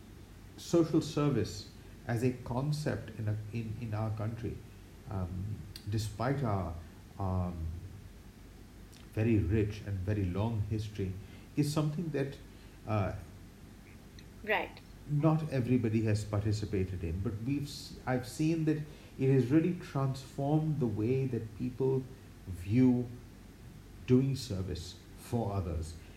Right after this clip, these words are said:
Speaker 1: And I
Speaker 2: Right.
Speaker 1: think that's a, that's a
Speaker 2: Yeah.
Speaker 1: great positive. It's a great, uh, learning, uh,
Speaker 2: Yeah,
Speaker 1: from
Speaker 2: you
Speaker 1: this
Speaker 2: almost see a
Speaker 1: experience.
Speaker 2: community being built, you know, people helping each other and sort of a,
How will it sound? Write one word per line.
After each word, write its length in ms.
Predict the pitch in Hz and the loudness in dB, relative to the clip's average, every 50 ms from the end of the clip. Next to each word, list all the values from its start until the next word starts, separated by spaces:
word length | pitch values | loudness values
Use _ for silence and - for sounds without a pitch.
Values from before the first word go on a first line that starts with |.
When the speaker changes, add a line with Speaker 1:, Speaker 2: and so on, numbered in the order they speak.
| - - - - | -18 -10 -6 -2
Speaker 1:
And 100 | 127 139 | 2 2
I 40 | |
Speaker 2:
Right. 100 | 147 - | 2 2
Speaker 1:
think 160 | 180 160 127 - | 2 0 2 2
that's 260 | 135 151 151 - - | 2 2 2 0 -4
a, 40 | - | -2
that's 280 | - - 151 - - | 0 0 0 2 2
a 40 | - | 2
Speaker 2:
Yeah. 100 | - 92 | 2 2
Speaker 1:
great 500 | 98 98 92 104 127 139 143 147 - - | 0 0 4 6 6 6 6 2 0 -2
positive. 460 | 113 104 101 101 107 107 117 113 101 | 0 0 2 0 0 0 0 0 0
It's 120 | 107 - 120 | 0 -2 -2
a 40 | |
great, 420 | 104 98 101 127 147 151 147 147 - - - - - - - - - - - | -2 0 2 2 2 2 2 -2 -6 -10 -14 -16 -16 -18 -18 -18 -16 -6 -2
uh, 140 | 110 104 98 | 0 2 4
learning, 580 | 98 101 101 107 127 139 139 139 120 101 92 - - - - - | 4 6 6 6 6 6 6 4 2 0 -2 -4 -8 -12 -8 -4
uh, 220 | 101 101 104 101 98 | -2 0 2 2 2
Speaker 2:
Yeah, 100 | 226 233 | 2 4
Speaker 1:
from 120 | - 127 123 | 6 6 8
Speaker 2:
you 60 | 254 | 8
Speaker 1:
this 100 | 247 247 | 8 8
Speaker 2:
almost 240 | 247 254 269 262 - | 6 6 4 4 6
see 120 | - 214 | 6 6
a 40 | 196 | 6
Speaker 1:
experience. 220 | - - 254 226 | 6 4 2 2
Speaker 2:
community 520 | 220 240 240 233 226 233 233 233 254 233 226 | 2 2 4 4 4 4 2 2 0 0 0
being 460 | 196 208 214 208 202 196 196 196 196 - - - - - | 0 0 2 2 2 2 0 -2 -8 -12 -16 -18 -8 -2
built, 380 | - 214 196 185 185 - - - - - - - - | 0 0 0 0 -4 -8 -10 -10 -10 -14 -14 -10 -8
you 120 | 208 202 | -6 -4
know, 180 | 190 190 202 208 - | -4 -6 -8 -10 -10
people 280 | - 220 196 - 202 190 | -8 -8 -4 -4 -4 -4
helping 380 | 185 190 190 185 - 190 190 190 | -2 -4 -6 -4 -6 -8 -8 -8
each 180 | 185 - - | -8 -8 -8
other 280 | 175 - 185 180 180 175 - | -8 -6 -6 -6 -6 -6 -8
and 180 | - 92 180 180 - - - - - - - - | -8 -8 -10 -10 -14 -16 -18 -18 -18 -18 -10 -4
sort 160 | - 202 202 | -4 -2 -2
of 80 | - | -2
a, 60 | 208 | -4